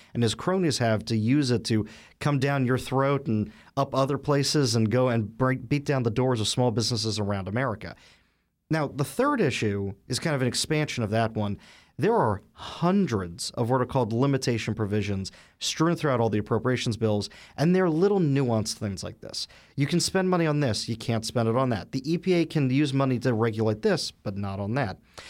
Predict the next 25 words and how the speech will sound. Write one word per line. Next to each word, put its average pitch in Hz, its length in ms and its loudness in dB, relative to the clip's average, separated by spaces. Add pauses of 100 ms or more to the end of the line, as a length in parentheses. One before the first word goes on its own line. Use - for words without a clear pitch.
(120)
So 196 260 0 (280)
that's 277 340 -2
kind 214 200 0
of 160 40 0
the 139 60 0
broad 98 280 -2
fight. - 320 -12
It's - 180 -8
the - 100 -8
spending 202 440 0
levels, 214 460 -2 (280)
it's 147 200 0
this 147 120 -2
kind 151 240 0
of 127 140 -2 (260)
pointed 196 420 2
issue 170 240 2
about 110 320 0
border 156 240 0
security, 139 540 0
some 135 160 0
of 127 80 0
these 117 100 0
kind 117 160 -2
of 104 80 -2